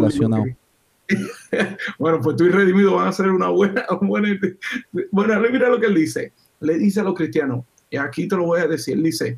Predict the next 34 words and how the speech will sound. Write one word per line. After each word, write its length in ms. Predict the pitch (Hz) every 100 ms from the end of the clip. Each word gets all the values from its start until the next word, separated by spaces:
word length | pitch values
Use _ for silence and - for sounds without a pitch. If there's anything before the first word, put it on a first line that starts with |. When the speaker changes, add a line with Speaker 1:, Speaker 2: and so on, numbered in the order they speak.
| - -
Speaker 2:
"Ningún 520 | 160 165 160 233 220
género 480 | 233 214 208 190 180
es 160 | 160
malo. 420 | 165 160 135 - - _ _ _ _
Dime 380 | 123 165 202 196
quién 260 | 196 220
eres 260 | 214 196 -
tú 180 | 233 190
para 260 | 170 160
condenarlo. 800 | 160 160 147 151 160 135 120 - _ _ _ _ _ _
La 180 | 139 151
música 840 | 160 262 285 - - - 156 143 123
de 200 | 151 151
Dios 340 | 151 214 214 175
es 140 | 170
el 120 | 180 175
regalo, 560 | 156 147 170 127 107 - _ _ _ _
pero 240 | 151 143 156
este 180 | - 208
regalo 600 | 208 185 156 147 143 - _ _ -
hay 180 | 147
que 120 | 127 160
revisarlo". 800 | 156 139 127 190 135 139 107 - - -
Speaker 1:
Ah, 140 | 113 117
muy 240 | 117 120 -
bien. 560 | 123 107 98 82 196 - - -
Sí, 300 | - 117 107
Speaker 2:
Él 100 | 185
Speaker 1:
así, 100 | 185
Speaker 2:
dice, 200 | 127 160
Speaker 1:
así 140 | 135
lo 120 | 120
veo 160 | 107 101
yo. 160 | 98